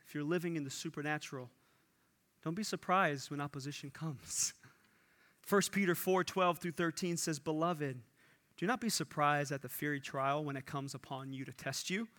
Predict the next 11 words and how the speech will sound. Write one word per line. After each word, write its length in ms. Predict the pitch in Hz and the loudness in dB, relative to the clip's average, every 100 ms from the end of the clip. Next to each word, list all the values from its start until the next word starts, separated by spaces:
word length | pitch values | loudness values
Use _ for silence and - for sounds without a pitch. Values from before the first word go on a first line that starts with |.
| _ _ _ - | _ _ _ -4
as 100 | 143 | -2
though 140 | 147 | 0
something 500 | - - 160 156 147 | 0 2 2 0 -4
strange 580 | - - - 143 160 151 | -4 -8 -2 0 2 0
were 120 | 139 | -4
happening 420 | 127 135 160 156 | 0 0 0 -4
to 120 | 160 175 | -6 -6
you." 140 | 202 - - _ - | -6 -8 -20 _ 4
Like, 220 | 170 131 | 4 6
guys, 280 | 147 160 185 | 6 6 4
seriously, 680 | - 165 170 180 202 233 | 2 2 4 2 2 2